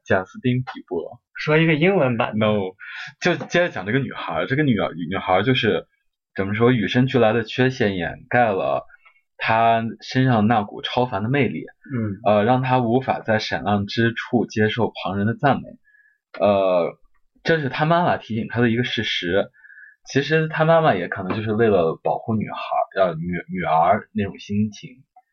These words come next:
Speaker 1: 应该能理解，就是女儿本身就外形不出众，你再去表现一些什么，可能大家就会觉得，哦，你又长得不漂亮，你还这么爱，呃，爱表现啊什么的，可能不怕，呃，不太受人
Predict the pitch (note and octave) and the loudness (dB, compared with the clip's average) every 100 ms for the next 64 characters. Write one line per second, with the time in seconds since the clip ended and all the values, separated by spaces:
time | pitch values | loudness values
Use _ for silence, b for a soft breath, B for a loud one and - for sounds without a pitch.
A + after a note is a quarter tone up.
0 | _ G3 A2 G#2+ G#2 G#2 C3 A#2 G#2+ F#2+ | _ -2 0 2 2 2 0 0 0 0
1 | F2+ D#2+ G2 G#2 E2+ E2+ G#2+ A2+ A2 F#2 | 0 0 -2 -2 -6 -4 -2 2 2 0
2 | F#2 F#2 G2+ - G2 G#2 D#2 B B B | -6 -10 -10 -8 -4 -4 -4 B B B
3 | B F3+ F3+ D#3+ A2+ G#2+ - G#2 F#2 F2 | B -10 -8 0 0 0 -4 -4 -2 -2
4 | - - - G2 G2 F#2+ F2 - F2 D#2 | -4 -10 -8 -6 -4 -6 -8 -10 -10 -4
5 | F2+ F2+ F#2 F2 F2 - - E3+ D#3 C#3 | 0 0 -2 -8 -8 -8 -8 -6 -6 -8
6 | - _ _ _ - - F2+ D#2+ D2 A1 | -12 _ _ _ -6 -4 -4 -6 -8 -10
7 | D#2 G2+ G2+ F#2 F2+ E2+ - G#2+ F2+ D2 | -2 0 0 -2 -4 -14 -10 -6 -4 -4
8 | C2 - E2 F2+ D#2+ E3 D#2 C2 - - | -10 -12 -10 -10 -6 -4 -4 -4 -8 -18
9 | _ _ _ - - - - - _ - | _ _ _ -8 -8 -6 -10 -12 _ -4
10 | G2 F#2+ - - - E2 - - D#2+ - | -2 -2 -6 -10 -8 -8 -8 -12 -12 -12
11 | C#2 - E2+ F2 G2+ - - G2 E2+ B | -14 -12 -10 -10 -12 -10 -4 -2 -4 B
12 | B B B F#2 F2 F2 G#2+ A2 A2+ A2 | B B B -4 -4 -4 -6 -2 -2 0
13 | G#2 G#2+ | 2 0